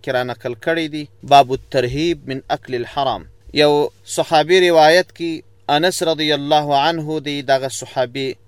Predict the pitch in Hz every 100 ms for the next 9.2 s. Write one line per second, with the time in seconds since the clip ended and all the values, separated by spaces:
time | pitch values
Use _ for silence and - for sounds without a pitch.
0 | - 160 180 170 156 156 170 - 160 151
1 | 160 165 160 151 156 151 160 151 139 160
2 | 147 143 143 139 - 143 135 131 139 139
3 | 135 127 127 127 123 120 117 - 143 131
4 | 123 110 120 135 147 135 131 - 123 -
5 | 127 139 143 131 - 131 123 123 123 135
6 | 139 143 - - 139 180 180 240 226 208
7 | 185 185 175 160 180 165 147 160 147 151
8 | 147 156 151 143 170 175 - 143 143 143
9 | 147